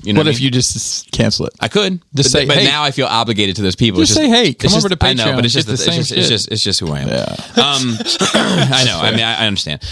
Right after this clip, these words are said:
Speaker 1: But, like, uh, back to this somehow. So, yeah, I just think that, um, it'll be interesting to see.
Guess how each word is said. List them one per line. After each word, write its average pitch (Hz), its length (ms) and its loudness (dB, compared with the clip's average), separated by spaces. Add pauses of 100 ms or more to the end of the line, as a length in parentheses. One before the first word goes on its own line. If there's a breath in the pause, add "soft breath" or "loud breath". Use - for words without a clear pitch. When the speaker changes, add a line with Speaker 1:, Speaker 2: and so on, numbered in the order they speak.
(140 loud breath)
Speaker 1:
But, 127 120 2
like, 131 200 0
uh, 104 560 2 (300)
back 131 320 -4 (240)
to 113 180 0
this 113 580 0
somehow. 131 760 0
So, 139 420 2
yeah, 127 260 -4
I 120 140 -4
just 120 200 -4
think 117 240 -2
that, 107 320 0 (380 loud breath)
um, 90 680 -2 (560)
it'll 110 140 0
be 113 100 0
interesting 117 260 -2
to 104 60 -2
see. 98 340 2